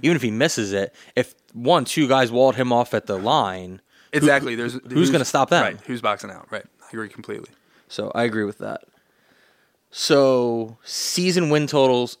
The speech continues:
Speaker 1: uh, most lines are fifty-three and a half.
Speaker 2: I think they're way over. I don't know if they get to sixty. I was trying to do the math in my head, like, okay,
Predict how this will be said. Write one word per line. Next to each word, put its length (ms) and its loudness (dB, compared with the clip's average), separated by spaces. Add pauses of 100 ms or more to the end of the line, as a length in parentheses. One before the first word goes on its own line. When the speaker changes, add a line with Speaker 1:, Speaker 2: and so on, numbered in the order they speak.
(160)
Speaker 1:
uh, 320 0
most 280 0
lines 220 0
are 60 -4
fifty-three 500 -2
and 80 -4
a 60 -4
half. 440 -10
Speaker 2:
I 100 2
think 200 2
they're 160 4
way 240 6
over. 560 2 (180)
I 440 -8
don't 200 0
know 240 4
if 100 0
they 100 -8
get 160 -8
to 80 -14
sixty. 460 -8
I 80 2
was 140 -4
trying 140 -2
to 80 0
do 140 -2
the 80 0
math 300 -2
in 40 -4
my 140 -2
head, 360 -2
like, 220 -4
okay, 400 -4